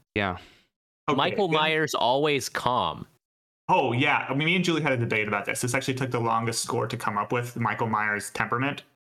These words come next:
Speaker 2: because
Speaker 3: Yeah.
Speaker 2: he, he's not killing people out of rage. He's just killing
Speaker 3: Okay.
Speaker 2: people because he just wants to kill people. And,
Speaker 3: Okay,
Speaker 2: like,
Speaker 3: that, that, that's
Speaker 2: he'll
Speaker 3: agreed.
Speaker 2: stab motherfuckers like crazy, but he's not running unless he's getting in his car and driving away.
Speaker 3: Okay,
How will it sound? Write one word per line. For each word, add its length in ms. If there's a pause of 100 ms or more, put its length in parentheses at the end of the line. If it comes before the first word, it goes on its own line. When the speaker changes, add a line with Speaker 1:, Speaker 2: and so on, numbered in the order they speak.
(140)
Speaker 2:
because 340
Speaker 3:
Yeah. 260 (400)
Speaker 2:
he, 420 (480)
he's 160
not 360
killing 360
people 240
out 140
of 160
rage. 500
He's 240
just 200
killing 260
Speaker 3:
Okay. 60
Speaker 2:
people 220
because 360
he 120
just 220
wants 280
to 80
kill 160
people. 460 (260)
And, 80
Speaker 3:
Okay, 180
Speaker 2:
like, 80
Speaker 3:
that, 180
that, 160
that's 100
Speaker 2:
he'll 80
Speaker 3:
agreed. 80
Speaker 2:
stab 460
motherfuckers 600
like 140
crazy, 400
but 120
he's 200
not 240
running 480 (380)
unless 220
he's 180
getting 240
in 80
his 100
car 240
and 80
driving 260
away. 240 (640)
Speaker 3:
Okay, 180